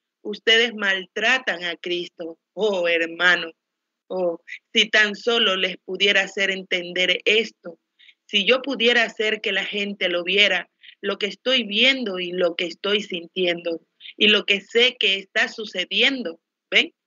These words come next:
Cómo Cristo está presionando después del mensaje de esta mañana para entrar en los corazones de la gente y crear algo allí,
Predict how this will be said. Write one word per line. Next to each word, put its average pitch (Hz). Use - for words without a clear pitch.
Cómo 208
Cristo 202
está 180
presionando 175
después 185
del 226
mensaje 208
de 175
esta 175
mañana 170
para 226
entrar 226
en 190
los 185
corazones 202
de 190
la 175
gente 208
y 220
crear 208
algo 240
allí, 170